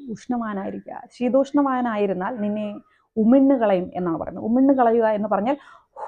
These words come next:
ഈ ഒരൊറ്റ സംഭവം ചെയ്ത് പുറത്താക്കുമെന്നാണ് പറയുന്നത്. അപ്പോൾ എല്ലാ മതങ്ങളിലും ഇതുപോലെ, ആ, പ്രതിപാദിച്ചിട്ടുണ്ടാകും. അതിവർക്ക് മനസ്സിലാകാഞ്ഞിട്ടാണോ, അല്ലെങ്കിൽ തന്നെ, ഉം, നമ്മുടെ, ആ, കേരളത്തിലൊരു പഴഞ്ചൊല്ലുണ്ടല്ലേ,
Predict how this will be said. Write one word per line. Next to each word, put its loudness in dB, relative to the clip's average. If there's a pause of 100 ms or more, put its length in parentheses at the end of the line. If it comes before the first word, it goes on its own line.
(1600)
ഈ 2
ഒരൊറ്റ 4
സംഭവം 2
ചെയ്ത് 4 (120)
പുറത്താക്കുമെന്നാണ് 4
പറയുന്നത്. 0
അപ്പോൾ 2
എല്ലാ 2
മതങ്ങളിലും 2 (100)
ഇതുപോലെ, 2 (340)
ആ, 0 (360)
പ്രതിപാദിച്ചിട്ടുണ്ടാകും. 0 (300)
അതിവർക്ക് 2
മനസ്സിലാകാഞ്ഞിട്ടാണോ, -2 (680)
അല്ലെങ്കിൽ 0
തന്നെ, -2 (360)
ഉം, -4 (120)
നമ്മുടെ, 4 (300)
ആ, -4 (300)
കേരളത്തിലൊരു 4
പഴഞ്ചൊല്ലുണ്ടല്ലേ, 0